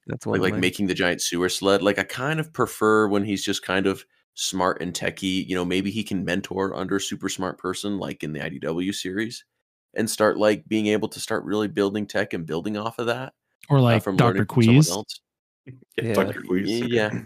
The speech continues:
Speaker 2: yeah. But, but when it comes to him just, like, straight up just being able to build, like, hover technology,
Speaker 1: Yeah.
Speaker 2: it's like, this is, it's just too much.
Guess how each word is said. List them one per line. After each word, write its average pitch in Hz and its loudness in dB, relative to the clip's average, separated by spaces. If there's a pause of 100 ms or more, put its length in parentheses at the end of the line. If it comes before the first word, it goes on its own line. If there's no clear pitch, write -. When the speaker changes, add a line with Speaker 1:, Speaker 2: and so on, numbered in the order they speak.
Speaker 2:
yeah. 98 2 (720)
But, 107 4
but 110 2
when 120 4
it 110 0
comes 131 2
to 110 0
him 110 2
just, 101 -2
like, 80 -4
straight 87 -2
up 76 -8
just 80 -8
being 78 -4
able 76 -4
to 76 -14
build, 71 -10
like, 62 -14
hover - -10
technology, 64 -12 (240)
Speaker 1:
Yeah. 120 8
Speaker 2:
it's 82 0
like, 71 -6
this 127 0
is, 107 -4
it's 104 -8
just - -8
too 67 -8
much. - -16